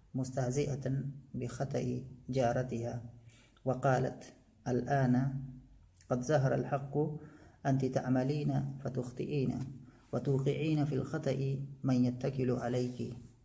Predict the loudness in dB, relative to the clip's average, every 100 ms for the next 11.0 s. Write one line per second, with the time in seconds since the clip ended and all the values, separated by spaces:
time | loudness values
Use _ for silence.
0 | _ _ _ 0 4 4 4 0 0 4
1 | 4 4 2 -6 -4 0 2 2 0 -2
2 | -2 -8 -12 -4 0 0 0 2 2 2
3 | 0 -4 -10 -16 -20 -20 _ -4 0 4
4 | 4 2 -2 -2 -4 -2 -2 0 -2 -4
5 | -10 -14 -4 0 2 2 0 2 2 4
6 | 2 0 -2 -8 -4 2 4 4 2 0
7 | 0 -2 0 -2 -2 -2 -4 -4 -10 -4
8 | 2 2 2 -4 -4 -2 -2 -6 -12 -20
9 | -20 _ _ _ _ -18 -2 0 2 0
10 | 2 2 2 0 2 2 2 2 2 2